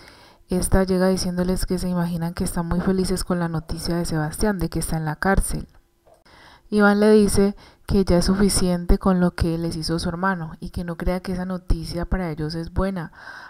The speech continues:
Al contrario, es bastante desagradable. Le dice que además todos los bienes de la compañía están embargados y las aseguradoras están a punto de entregar todas las pólizas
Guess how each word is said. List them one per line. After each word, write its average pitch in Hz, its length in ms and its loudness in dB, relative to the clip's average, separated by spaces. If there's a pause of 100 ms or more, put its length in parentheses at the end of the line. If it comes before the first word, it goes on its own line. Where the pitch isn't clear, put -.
Al 165 160 -6
contrario, 175 460 -2
es 165 100 -4
bastante 175 480 -4
desagradable. 165 840 -4 (540)
Le 214 140 2
dice 208 240 0
que 240 100 -2
además 190 360 -4
todos 196 200 2
los 202 200 -2
bienes 165 340 -4
de 180 100 -6
la 185 120 -6
compañía 170 760 0
están 160 800 -8 (440)
embargados 156 760 -2
y 196 100 -6
las 196 200 0
aseguradoras 190 640 0
están 170 260 -6
a 151 80 -8
punto 190 460 0
de 185 80 -4
entregar 165 360 -6
todas 156 240 -2
las 160 160 -4
pólizas 175 720 0